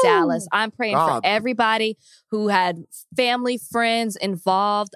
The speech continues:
Speaker 1: I've never seen anything like that in my whole life. Like, that was horrific.
Speaker 2: Terrible. Terrible.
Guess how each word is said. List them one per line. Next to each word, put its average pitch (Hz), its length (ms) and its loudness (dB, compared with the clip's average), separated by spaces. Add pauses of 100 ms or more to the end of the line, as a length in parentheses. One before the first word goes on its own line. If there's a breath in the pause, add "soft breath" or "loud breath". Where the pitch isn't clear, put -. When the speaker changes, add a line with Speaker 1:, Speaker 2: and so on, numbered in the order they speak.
Speaker 1:
I've 214 260 0
never 208 540 -4
seen 202 320 -4
anything 190 400 -2
like 175 220 0
that 175 160 2
in 170 80 -2
my 165 180 0
whole 185 400 -2
life. 156 420 -2
Like, 156 240 -8
that 214 220 0
was 208 160 -8
horrific. 170 840 -6
Speaker 2:
Terrible. 123 680 -2 (640)
Terrible. 117 480 -4